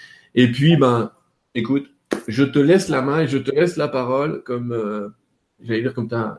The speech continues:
souvent fait, euh, mais j'ai l'impression que tu t'en lasses pas, et tant mieux, de, de nous raconter un petit peu cette histoire de, de voyage au-delà de la mort.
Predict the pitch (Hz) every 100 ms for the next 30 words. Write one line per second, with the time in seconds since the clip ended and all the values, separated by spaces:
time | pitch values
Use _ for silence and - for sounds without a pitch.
0 | 104 - 139 135 123 131 165 - - -
1 | 165 139 120 120 113 110 110 110 107 127
2 | 120 120 147 139 131 123 120 151 139 120
3 | 117 156 185 - - 113 120 139 135 123
4 | 139 147 160 170 175 185 160 156 175 175
5 | 156 - 135 - 160 160 143 127 117 113
6 | 104 - - 131 123 135 131 120 123 127
7 | 120 117 104 98